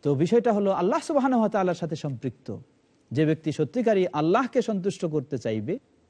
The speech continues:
তাহলে আল্লাহ মানুষকেও তার প্রতি সন্তুষ্ট করে দিবেন। আর যে আল্লাহকে অসন্তুষ্ট করে মানুষকে সন্তুষ্ট করতে চাইবে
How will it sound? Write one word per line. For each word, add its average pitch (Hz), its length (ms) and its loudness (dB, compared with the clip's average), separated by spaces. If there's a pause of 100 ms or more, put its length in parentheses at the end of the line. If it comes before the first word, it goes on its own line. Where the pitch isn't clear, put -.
(120)
তাহলে 247 220 0
আল্লাহ 220 240 2
মানুষকেও 240 400 -2
তার 233 180 0
প্রতি 175 220 -6
সন্তুষ্ট 143 400 -6
করে 123 200 -2
দিবেন। 113 360 -4 (380)
আর 170 180 2
যে 185 160 2
আল্লাহকে 180 440 2
অসন্তুষ্ট 320 580 0
করে 214 340 2 (260)
মানুষকে 214 540 2
সন্তুষ্ট 285 440 2
করতে 202 340 2
চাইবে 131 520 0